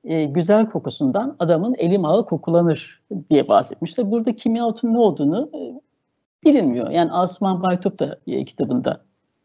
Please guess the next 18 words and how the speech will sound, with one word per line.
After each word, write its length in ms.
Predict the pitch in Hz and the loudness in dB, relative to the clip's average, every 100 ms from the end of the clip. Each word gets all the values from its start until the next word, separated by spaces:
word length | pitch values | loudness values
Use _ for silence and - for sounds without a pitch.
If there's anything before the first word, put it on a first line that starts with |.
| - | -8
e, 60 | 160 151 139 139 127 147 | -2 0 2 0 -2 -2
böyle 400 | 131 151 135 135 | 0 2 4 4
yazıyor, 340 | 127 135 131 | 2 -2 0
onu 160 | 139 135 | 2 2
belirtmiş. 720 | 123 131 - 277 392 - - _ - - - - - - - - - - | 0 -4 -4 -2 -2 -6 -20 _ -20 -20 -20 -20 -20 -20 -18 -18 -14 6
E, 380 | 285 277 277 277 285 240 311 | 8 10 10 8 4 0 4
bu 300 | 311 - - _ - | 4 2 -8 _ -20
şöyle 480 | - - 294 370 - | -18 -2 4 4 4
diyor 120 | 196 | 2
yalnız 220 | 131 120 - | 4 0 -4
kimya 320 | 151 147 139 | 0 0 0
otuyla 260 | 147 131 | -2 -4
ilgili, 480 | 131 135 139 311 392 _ 196 | -2 -2 -2 -2 -4 _ 0
e, 300 | 190 185 170 | 0 0 2
Cebeli 480 | 208 214 208 214 | 4 4 4 4
Lübnan'da 540 | 185 - 180 190 196 220 | 4 2 2 2 4 4
da 120 | 151 | 2
bulunduğunu, 720 | 135 127 - - - 285 311 | 0 -4 -6 -6 0 0 -2